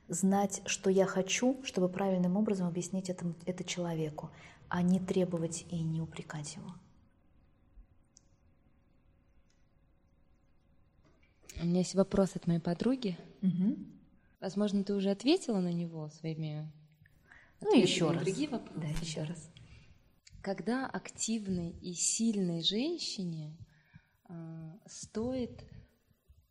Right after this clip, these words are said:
Speaker 2: э, стоит подталкивать своего мужа к св-, к свершению каких-то,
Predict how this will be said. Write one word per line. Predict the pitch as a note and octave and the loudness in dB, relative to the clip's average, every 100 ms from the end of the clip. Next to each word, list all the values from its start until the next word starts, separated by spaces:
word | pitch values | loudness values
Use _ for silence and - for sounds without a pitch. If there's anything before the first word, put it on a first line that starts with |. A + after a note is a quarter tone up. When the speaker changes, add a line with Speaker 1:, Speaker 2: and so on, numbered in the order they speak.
| _ - - - - - _ - | _ -20 -20 -20 -20 -20 _ -8
Speaker 2:
э, | G3 F#3 F3+ | -6 -6 -8
стоит | - - A#3 A#3 - - - - - | -6 0 2 2 -2 -20 -20 -20 -4
подталкивать | - G#3 - A#3 B3 G#3 - E3 E3 | -2 -2 2 2 4 2 -2 -4 -6
своего | - F3+ F3 F3+ | -2 0 2 2
мужа | G3 D#4+ D#4+ F#3+ | 4 4 2 -2
к | - | -6
св-, | - F3 - - | -12 -12 -12 -14
к | |
свершению | - F#3 G#3 - - A#3 B3+ G#3+ F#3 E3+ | -12 0 2 4 4 6 6 6 4 0
каких-то, | - F3+ - F#3 - F#3 E3+ E3 D#3+ E3 | -4 -10 -10 -12 -8 -4 -4 -4 -6 -10